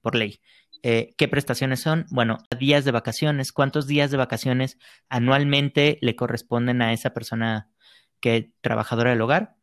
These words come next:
En segundo lugar, este, la prima vacacional. La prima vacacional es un pago, eh, que se da de acuerdo por días de vacaciones y es extra y se paga anualmente a las trabajadoras del hogar o, bueno, a todos los trabajadores, o los trabajadores también lo pueden exigir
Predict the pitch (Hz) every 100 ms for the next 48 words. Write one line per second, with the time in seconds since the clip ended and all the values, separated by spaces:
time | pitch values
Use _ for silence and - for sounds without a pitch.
0 | - 131 123 135 160 160 135 160 185 -
1 | 120 110 117 107 - 135 135 127 123 -
2 | 110 107 107 - 120 113 143 151 151 143
3 | 123 143 160 180 - - - - - 131
4 | 143 135 156 160 170 190 - - 120 117
5 | 120 117 120 117 123 123 123 120 123 127
6 | 123 - 113 123 127 127 113 113 - 147
7 | 180 180 131 120 123 123 _ - 135 135
8 | - 104 - 117 123 123 123 120 117 120
9 | 117 117 113 110 - _ - 127 120 117
10 | 123 110 117 120 117 135 151 165 - 143
11 | - - 123 - 120 123 120 - 120 120
12 | 156 170 175 - - - - 147 151 156
13 | 123 - 120 131 - 120 117 117 - 120
14 | 117 - 113 - 147 151